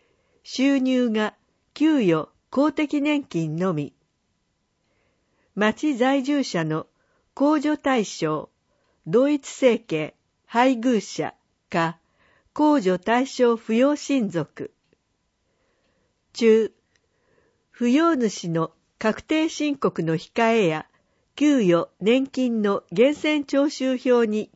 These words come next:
記載があるかを確認してください。問い合わせ、税務課、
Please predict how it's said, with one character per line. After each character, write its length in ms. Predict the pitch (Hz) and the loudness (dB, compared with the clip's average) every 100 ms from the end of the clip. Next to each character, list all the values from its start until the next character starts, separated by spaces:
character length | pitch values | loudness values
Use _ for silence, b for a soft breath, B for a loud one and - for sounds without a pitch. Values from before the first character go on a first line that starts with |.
| - | -16
記 100 | - | -2
載 280 | 269 294 | 0 0
が 160 | 285 302 | 0 -2
あ 40 | |
る 120 | 294 269 | -2 -2
か 200 | 175 160 | -2 -2
を 80 | |
確 300 | 147 165 - | -4 -6 -4
認 240 | 254 262 262 | -2 -2 -4
し 80 | - | -4
て 160 | 226 | -4
く 80 | 220 | -2
だ 160 | 190 220 | -4 -4
さ 220 | 185 156 | -4 -6
い。 100 | 143 _ _ _ _ _ _ _ _ _ _ _ _ - | -6 _ _ _ _ _ _ _ _ _ _ _ _ 0
問 260 | 240 277 | 2 4
い 60 | 277 | 2
合 100 | 254 | 0
わ 140 | 247 | -2
せ、 380 | 254 220 202 - - | -4 -2 -2 -4 -6
税 260 | 156 226 247 | 0 0 0
務 160 | 226 | -2
課、 300 | 220 185 170 | -4 -4 -4